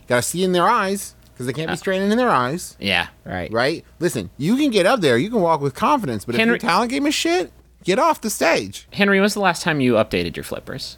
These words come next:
Speaker 2: 'Cause if you
Speaker 1: Good
Speaker 2: have some, uh,
Speaker 1: question.
Speaker 2: out-of-date flippers, you'll get, have, like, little weird teeth.
Speaker 1: Well, and here's the thing. You could have one of those homemade costumes. Splurge. Spend the money. It's
Speaker 2: Mm.
Speaker 1: worth it.
Speaker 2: It's
Speaker 1: You'll see the
Speaker 2: totally worth
Speaker 1: difference.
Speaker 2: it.
Speaker 1: You tell the
Speaker 3: For
Speaker 1: difference.
Speaker 3: God's sake, bring your own hair and makeup person. Don't trust the pageant organizers
Speaker 1: God.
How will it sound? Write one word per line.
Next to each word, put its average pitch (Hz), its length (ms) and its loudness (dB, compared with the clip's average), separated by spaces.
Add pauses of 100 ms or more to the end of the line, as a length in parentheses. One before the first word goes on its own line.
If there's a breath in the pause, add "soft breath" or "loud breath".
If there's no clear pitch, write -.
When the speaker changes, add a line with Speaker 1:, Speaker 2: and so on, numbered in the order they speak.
Speaker 2:
'Cause 127 160 -2
if 151 80 -2
you 220 60 -2
Speaker 1:
Good 254 60 4
Speaker 2:
have 202 60 -2
some, 151 120 0
uh, 139 40 -2
Speaker 1:
question. 110 300 2
Speaker 2:
out-of-date 123 420 0
flippers, 98 440 -2
you'll 98 100 -4
get, 95 220 -4
have, 92 180 -2
like, 78 160 -6
little 85 560 -6 (100)
weird 85 400 -2
teeth. - 300 -10
Speaker 1:
Well, 127 240 2
and 110 100 0
here's 98 240 2
the 92 100 -6
thing. 87 240 -2
You 92 100 -2
could 98 100 -2
have 107 180 2
one 110 80 6
of 104 80 4
those 92 200 4
homemade 104 440 2
costumes. 117 640 2 (120)
Splurge. 95 720 0 (100)
Spend 107 280 0
the 113 60 4
money. 113 340 4
It's - 180 -8
Speaker 2:
Mm. 113 120 2
Speaker 1:
worth 92 220 0
it. 78 140 -8 (180)
Speaker 2:
It's - 300 -2
Speaker 1:
You'll 107 80 4
see - 0 -
the 120 100 2
Speaker 2:
totally - 0 - (120)
worth 131 60 6
Speaker 1:
difference. 131 260 0
Speaker 2:
it. - 100 -10
Speaker 1:
You 123 80 -4
tell 107 220 2
the 87 80 -2
Speaker 3:
For 85 120 -4
Speaker 1:
difference. 98 280 -8
Speaker 3:
God's 123 480 0
sake, 135 400 0
bring 135 280 2
your 147 200 2
own 139 160 2
hair 127 240 0
and 120 100 0
makeup 127 300 0
person. 113 360 0
Don't 135 200 0
trust 147 200 -2
the 143 80 -2
pageant 131 400 0
organizers 117 680 0
Speaker 1:
God. 85 100 -12